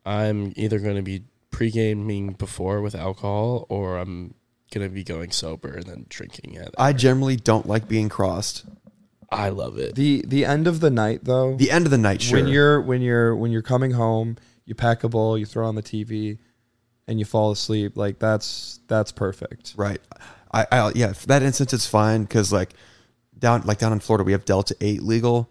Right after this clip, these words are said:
Speaker 3: Mm.
Speaker 2: To me, I, it's pretty much the same.
Speaker 1: D eight is
Speaker 2: Pretty, to me, it's pretty
Speaker 1: nice.
Speaker 2: much the same
Speaker 3: It
Speaker 2: thing.
Speaker 3: is. It's like
Speaker 2: It's
Speaker 3: diet weed.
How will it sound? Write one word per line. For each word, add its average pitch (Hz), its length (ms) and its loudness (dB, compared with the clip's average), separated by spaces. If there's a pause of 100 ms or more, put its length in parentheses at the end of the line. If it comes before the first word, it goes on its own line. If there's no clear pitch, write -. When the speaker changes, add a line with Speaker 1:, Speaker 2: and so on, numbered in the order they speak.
(120)
Speaker 3:
Mm. 131 380 0
Speaker 2:
To 147 80 4
me, 151 300 6 (840)
I, 117 220 -2 (260)
it's - 140 -12
pretty 135 180 6
much 123 120 4
the 123 60 0
same. 123 200 6
Speaker 1:
D 98 60 0
eight 95 200 -10
is - 60 -10
Speaker 2:
Pretty, 120 240 2
to - 100 0
me, 147 80 10
it's 156 80 6
pretty 160 140 4
Speaker 1:
nice. 151 80 8
Speaker 2:
much - 60 -2
the - 40 -2
same 127 180 6
Speaker 3:
It 147 100 8
Speaker 2:
thing. - 60 10
Speaker 3:
is. 147 360 6
It's 131 160 -2
like 240 140 8
Speaker 2:
It's 151 120 -4
Speaker 3:
diet 135 500 2
weed. 117 420 -4